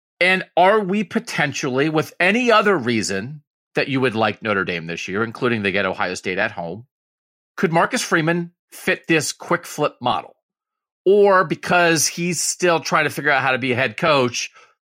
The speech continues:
is he not gonna do what Les Miles or Urban Meyer or Bob Stoops did?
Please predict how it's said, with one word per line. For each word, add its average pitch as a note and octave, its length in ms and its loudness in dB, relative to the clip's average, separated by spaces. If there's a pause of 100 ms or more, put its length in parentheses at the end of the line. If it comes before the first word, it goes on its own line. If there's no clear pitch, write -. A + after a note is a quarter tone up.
(440)
is B2+ 140 -2
he D#3+ 120 -4
not D3+ 300 -2
gonna C3+ 160 -2
do A2+ 400 0 (220)
what B2 180 -4
Les A#2 260 -2
Miles G2+ 360 0
or F#2+ 120 -4
Urban G#2 300 -4
Meyer F#2+ 340 0
or F2 80 -6
Bob F#2 280 -2
Stoops - 340 -12
did? - 220 -16